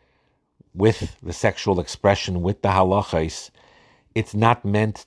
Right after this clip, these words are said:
to stifle a person, but it just simply me-, is to direct the person to achieve a happiness, a Kedusha, an emotional health,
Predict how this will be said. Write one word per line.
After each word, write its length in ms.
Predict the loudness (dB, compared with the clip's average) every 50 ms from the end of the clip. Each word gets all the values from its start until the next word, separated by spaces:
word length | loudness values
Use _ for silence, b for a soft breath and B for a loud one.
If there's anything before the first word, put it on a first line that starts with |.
| _
to 160 | -6 -4 -4 -4
stifle 640 | -4 -8 -4 0 2 2 2 2 0 -2 -2 -2 -2
a 80 | -2
person, 580 | -2 0 2 2 2 2 -2 -6 -6 -6 -6 -4
but 180 | -4 -4 -4 -4
it 80 | -4
just 260 | -4 -4 -4 -4 -4
simply 380 | -4 -4 -4 -4 -2 -2 -2 -2
me-, 220 | -2 -2 -4 -4 -2
is 300 | -2 -2 -2 -2 -4 -8
to 180 | _ -8 -6 -4
direct 560 | 0 2 2 2 2 2 0 0 -2 -2 -6
the 80 | -6 -4
person 480 | -2 -2 -2 -2 -2 -4 -6 -6 -6
to 160 | -6 -6 -6
achieve 680 | -6 -8 -10 -10 -10 -6 -4 -2 -2 -2 -2 -2 -4 -6 _ -6
a 80 | -6 -6
happiness, 880 | -6 -6 -2 -2 -2 0 0 -2 -4 -4 -4 -8 -10 -12 -14 -18 -20 _ b b b b b b b b b b b b b b
a 100 | b -2
Kedusha, 760 | 2 2 2 2 2 2 0 -2 -2 0 0 0 0 0 -2 -6 b b b b b b b
an 120 | b -2 -2
emotional 580 | 0 2 4 4 4 4 2 0 0 0 0
health, 500 | 2 2 2 2 0 -4 -8 -14 -20 -20